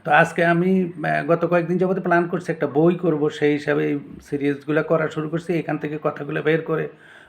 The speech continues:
বই আকারে জাতির উদ্দেশ্যে, জাতির কাছে এরম একটা চটি ধরায় দেব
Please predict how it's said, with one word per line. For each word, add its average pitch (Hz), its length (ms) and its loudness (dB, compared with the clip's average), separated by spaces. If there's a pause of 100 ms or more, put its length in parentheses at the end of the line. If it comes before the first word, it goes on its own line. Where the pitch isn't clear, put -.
(100)
বই 165 280 8
আকারে 185 340 4
জাতির 160 300 0
উদ্দেশ্যে, 139 460 -4
জাতির 143 300 -2
কাছে 139 300 -2
এরম 135 180 -2
একটা 135 180 -8
চটি 165 300 0
ধরায় 151 320 4
দেব 143 300 -2